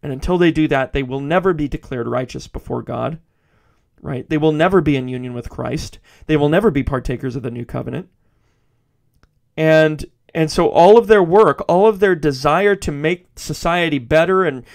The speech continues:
kind of rekindle Western society and, and, and, and recover it and preserve it,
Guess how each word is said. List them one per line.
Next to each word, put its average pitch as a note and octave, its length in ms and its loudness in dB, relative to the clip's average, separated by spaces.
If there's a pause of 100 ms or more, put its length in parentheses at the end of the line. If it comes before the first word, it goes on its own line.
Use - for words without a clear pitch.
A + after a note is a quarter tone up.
(140)
kind D#3+ 140 -2
of - 280 -14
rekindle F#3 760 0
Western F3+ 400 -4
society F3+ 640 -4
and, C#3+ 120 -8
and, C3+ 220 -10
and, C3 320 -14
and C3 280 -12 (380)
recover F#3 460 2
it F3+ 140 -4
and D3 160 -14
preserve F#3 420 2
it, A3 160 -2